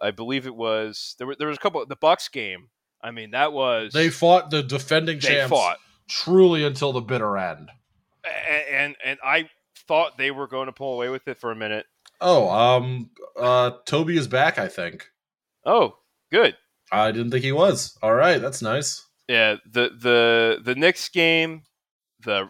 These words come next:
Speaker 1: the Raptors game, the
Speaker 2: Maxey
Speaker 1: Pacers
Speaker 2: is
Speaker 1: game,
Speaker 2: shooting
Speaker 1: yeah.
Speaker 2: fifty-four point three percent over the last ten games. That's insane.
Speaker 1: Yeah, and he's, and he's your be-, he's your bench guy.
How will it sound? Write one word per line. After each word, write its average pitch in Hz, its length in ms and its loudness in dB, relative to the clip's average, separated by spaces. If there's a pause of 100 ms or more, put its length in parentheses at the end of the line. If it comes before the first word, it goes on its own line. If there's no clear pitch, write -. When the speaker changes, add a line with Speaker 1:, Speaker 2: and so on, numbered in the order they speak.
Speaker 1:
the 110 160 -10
Raptors 135 500 -2
game, 135 360 -2
the 107 60 -12
Speaker 2:
Maxey 135 420 2
Speaker 1:
Pacers 135 120 0
Speaker 2:
is 117 80 0
Speaker 1:
game, 104 100 0
Speaker 2:
shooting 135 260 2
Speaker 1:
yeah. 101 240 0
Speaker 2:
fifty-four 135 720 0
point 120 360 -6
three 120 220 -2
percent 101 520 -4
over 95 220 -10
the 90 80 -12
last 92 300 -8
ten 92 140 -12
games. 82 360 -16 (840)
That's 135 320 0
insane. 90 440 -8 (340)
Speaker 1:
Yeah, 139 280 -8 (1200)
and 175 180 -8
he's, 131 280 -6
and 120 120 -2
he's 127 140 -4
your 156 80 -4
be-, 147 180 0
he's 127 200 -6
your 139 80 -4
bench 143 280 -2
guy. 82 300 -6